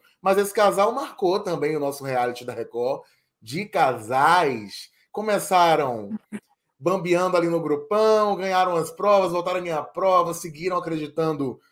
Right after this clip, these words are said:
no que, no que eles achavam que era o correto e foram pra final, né, Isa? Você que acompanhou o Power Couple, o que é que você achou dessa trajetória de Carol e Mussunzinho?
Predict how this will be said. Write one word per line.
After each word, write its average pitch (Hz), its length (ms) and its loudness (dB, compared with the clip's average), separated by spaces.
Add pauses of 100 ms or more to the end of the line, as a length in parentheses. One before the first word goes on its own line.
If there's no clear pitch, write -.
(160)
no 143 140 -6
que, 143 480 -4
no 143 100 -10
que 151 80 -4
eles 147 140 -6
achavam 147 400 0
que 156 80 -4
era 147 100 2
o 147 80 -2
correto 131 680 -4 (320)
e 320 140 -4
foram 269 400 2
pra 196 160 0
final, 143 400 0
né, 160 180 0
Isa? 123 300 -4
Você 156 180 -6
que 196 80 -4
acompanhou 190 340 -4
o - 20 -14
Power 160 260 4
Couple, 190 320 -2
o 202 80 -8 (400)
que 302 60 -2
é 269 80 2
que - 100 -10
você 320 80 -2
achou 226 380 4
dessa 208 180 0
trajetória 165 560 2
de 147 80 -4
Carol 147 240 0
e - 20 -2
Mussunzinho? 123 720 -8